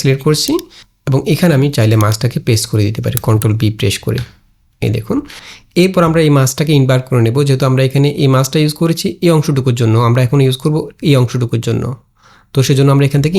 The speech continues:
ইনভার্টে ক্লিক করব, ইনভার্ট করে নেব। ওকে, ইনভার্ট করার পর আমরা মাস্কের যে পজিশনটা সেটা একটু চেঞ্জ করে নেব। আমরা এখান থেকে পজিশনটাকে এখানে রাখবো এবং মাঝখানে আমরা যতটুকু পর্যন্ত বর্ডার ইউজ করতে চাচ্ছি ততটুকু রাখতে পারি এভাবে ইচ্ছে মতো। ঠিক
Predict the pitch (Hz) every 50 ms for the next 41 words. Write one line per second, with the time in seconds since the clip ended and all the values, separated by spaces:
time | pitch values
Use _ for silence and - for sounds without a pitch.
0 | 151 127 120 117 110 113 - - 110 110 - - 117 135 175 240 - - - -
1 | - - 160 120 107 107 107 - - 113 107 107 107 104 131 208 294 - - _
2 | _ _ _ _ _ _ - 107 107 - - 240 294 - - - - - - -
3 | _ _ 156 151 151 156 151 151 - 156 160 156 180 175 160 139 139 131 123 120
4 | 120 - - 143 127 131 135 135 - - 151 151 160 - 170 143 139 143 143 -
5 | 135 - 120 113 - - 123 117 - - 113 107 110 - - 104 107 107 107 127
6 | 175 170 123 113 110 - 113 110 113 110 - 120 120 113 110 120 120 123 135 147
7 | 143 139 - 117 113 110 110 110 113 123 131 135 127 - - _ _ _ _ _
8 | _ _ _ _ _ _ _ _ _ _ _ _ _ 131 131 127 117 131 117 -
9 | - 139 131 127 131 131 127 127 123 120 127 123 127 - - 135 123 135 127 131
10 | - 185 202 170 135 113 110 113 113 117 120 117 - - 139 135 - 143 - 151
11 | 147 - 214 190 - 123 123 110 107 104 101 95 95 - - 113 113 113 113 110
12 | 120 117 - - 117 113 - - 113 110 110 110 117 120 - - _ _ _ _
13 | _ _ _ _ _ _ _ _ - 147 139